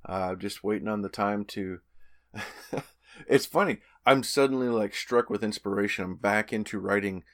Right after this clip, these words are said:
in two different books at this moment, and I don't wanna stop and work on Scrivener three.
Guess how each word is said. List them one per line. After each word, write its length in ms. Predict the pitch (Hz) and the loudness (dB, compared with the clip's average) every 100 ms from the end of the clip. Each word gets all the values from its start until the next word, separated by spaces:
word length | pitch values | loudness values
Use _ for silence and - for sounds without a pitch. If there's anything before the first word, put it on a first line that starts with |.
| _ - | _ -8
in 140 | 104 | -8
two 200 | 98 147 | -6 -4
different 360 | 151 147 110 104 | 0 0 0 -2
books 280 | 120 - - | -2 -2 -6
at 120 | - | -8
this 200 | - 90 | -8 -8
moment, 340 | 95 95 90 - _ _ _ _ | -6 -6 -6 -12 _ _ _ _
and 460 | - 104 98 95 92 _ _ _ _ | -6 -2 -2 -2 -6 _ _ _ _
I 120 | 110 | 2
don't 180 | 107 120 | 4 4
wanna 180 | 117 104 | 4 -2
stop 540 | - - 104 117 127 _ | -4 0 2 2 0 _
and 160 | 107 98 | -8 -4
work 300 | 104 110 - | -2 -2 -4
on 380 | 101 101 98 92 95 | -4 -2 -4 -8 -14
Scrivener 440 | - 110 98 87 | -6 -4 -2 -6
three. 440 | - 107 95 87 | -4 -2 -2 -4